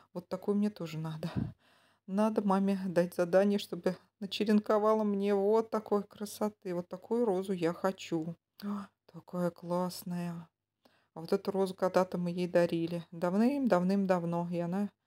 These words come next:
цветёт. Высокая. На заднем плане. Колокольчик. У меня тоже такой был.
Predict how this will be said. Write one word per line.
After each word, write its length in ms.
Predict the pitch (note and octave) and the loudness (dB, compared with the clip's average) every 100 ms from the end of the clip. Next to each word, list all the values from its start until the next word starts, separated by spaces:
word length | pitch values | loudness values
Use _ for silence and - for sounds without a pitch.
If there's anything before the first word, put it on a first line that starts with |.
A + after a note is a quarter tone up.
| _ _ _ _ _ | _ _ _ _ _
цветёт. 720 | - G#3 G#3+ - F3+ F#3 F#3 _ _ _ _ _ _ _ _ _ _ F#3+ | -20 -16 -10 -4 -4 -4 -8 _ _ _ _ _ _ _ _ _ _ -14
Высокая. 760 | F#3 - G3+ A3 G3 F#3+ F3+ _ _ _ _ _ _ _ _ _ _ _ _ | -12 0 0 2 -2 -4 -8 _ _ _ _ _ _ _ _ _ _ _ _
На 80 | F3 | -8
заднем 300 | E3+ F3 F3 | -4 -2 -4
плане. 840 | - F3 G3 A#3 A3+ A3+ A3+ G#3+ G#3 _ _ _ _ _ _ _ _ _ _ _ _ _ _ _ | -4 -2 0 2 4 4 2 0 -4 _ _ _ _ _ _ _ _ _ _ _ _ _ _ _
Колокольчик. 800 | - E3+ E3+ G3+ A#3 B3 B3 - - | -14 -12 -4 0 0 -2 -8 -8 -10
У 40 | |
меня 160 | F#3+ E3+ | -6 -6
тоже 240 | F3 F#3 - | -6 -8 -8
такой 300 | G3+ - G3 | -8 -6 -6
был. 300 | F#3+ G3 | -4 -4